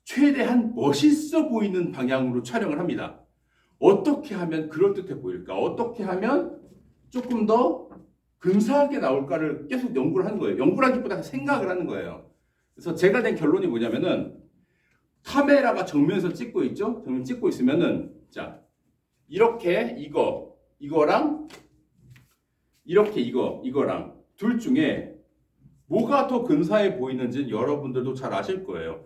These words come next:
이렇게 하면은 사실상 뭐라 그래? 선으로 보이고요. 선으로 보이고, 도-, 같은 동작을 할지라도 선으로 보여요. 선. 근데 <clears throat> 오른쪽으로 펼쳐서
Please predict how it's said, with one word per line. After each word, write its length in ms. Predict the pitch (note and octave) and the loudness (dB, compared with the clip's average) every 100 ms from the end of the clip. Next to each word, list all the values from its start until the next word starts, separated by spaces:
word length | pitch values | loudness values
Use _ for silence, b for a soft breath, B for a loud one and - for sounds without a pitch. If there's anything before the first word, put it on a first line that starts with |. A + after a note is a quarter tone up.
| b b b | b b b
이렇게 420 | D3 A3+ C#4+ - A3+ | -6 -4 -2 -2 0
하면은 420 | G#3 F#3+ F3+ G3+ | 2 2 -2 -4
사실상 960 | - A3 A3 - G3 F#3 - - - - _ _ _ _ _ _ _ _ _ _ _ _ _ _ _ | -8 -4 -4 -4 -4 -2 -4 -8 -14 -20 _ _ _ _ _ _ _ _ _ _ _ _ _ _ _
뭐라 220 | - G#2+ G#2 | -6 -2 0
그래? 300 | A#2 - - - _ _ _ _ | 0 -2 -6 -18 _ _ _ _
선으로 500 | - C4 D4 D#4 A#3+ | -6 2 4 4 2
보이고요. 320 | - - - - | 0 0 -2 -4
선으로 440 | A#3 A#3 A3+ D#3 | -2 0 0 -2
보이고, 320 | A#2+ - - | -2 -6 -8
도-, 160 | F3+ - | -8 -8
같은 260 | - C4 | -6 -4
동작을 360 | A#3 - F#3+ F3 | -2 -2 -2 -2
할지라도 640 | - D3 C#3 F#3+ B3 C#4+ - _ _ _ _ | -4 -4 -2 0 -2 -4 -12 _ _ _ _
선으로 440 | - D4+ D4 - | 0 4 6 4
보여요. 140 | A3+ - | 2 0
선. 440 | G#3 - - - | -2 -2 -6 -10
근데 560 | C3+ D#3 G#3+ B3+ - - _ _ - - | -6 -2 -2 -2 -8 -18 _ _ -20 -8
<clears throat> 440 | - - - - - | -2 -2 -2 -14 -2
오른쪽으로 680 | G3 C4 C#4+ B3+ G#3 F#3+ F#3+ | 4 6 4 2 2 2 2
펼쳐서 560 | B3 A#3+ A3+ C#3 - | -4 -4 -4 -4 -8